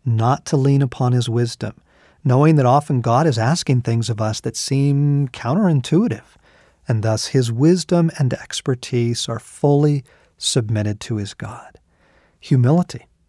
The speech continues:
might be one of the great dividing lines between the expert and the sage,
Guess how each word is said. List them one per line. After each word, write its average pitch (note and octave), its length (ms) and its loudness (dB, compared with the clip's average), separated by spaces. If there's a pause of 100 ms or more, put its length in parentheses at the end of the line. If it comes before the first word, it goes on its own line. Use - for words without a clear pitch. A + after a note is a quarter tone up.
(100)
might C3 240 0
be G#2+ 140 -2
one A2 140 0
of G#2+ 80 -2
the A#2 60 -2
great A#2 260 0
dividing B2 440 2
lines G#2+ 300 -2
between B2 320 -2
the A2+ 140 0
expert B2+ 420 -2
and B2+ 100 -2
the G#2+ 60 -4
sage, C#3+ 560 0